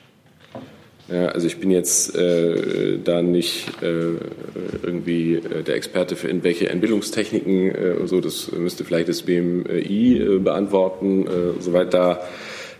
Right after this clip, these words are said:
äh, hier auf dieser Bank Expertise zu diesem, äh, Thema vorhanden ist.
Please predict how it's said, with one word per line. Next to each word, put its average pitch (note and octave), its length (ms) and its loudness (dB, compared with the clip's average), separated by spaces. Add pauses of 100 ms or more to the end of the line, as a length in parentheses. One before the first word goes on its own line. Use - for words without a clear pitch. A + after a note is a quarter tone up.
äh, F#2+ 140 6
hier F2+ 200 4
auf E2+ 80 0
dieser F#2 240 4
Bank G2 400 0
Expertise F#2 560 2
zu F2+ 80 -4
diesem, F2 460 2
äh, E2+ 380 4
Thema F#2 360 2
vorhanden G2+ 440 2
ist. G#2 260 2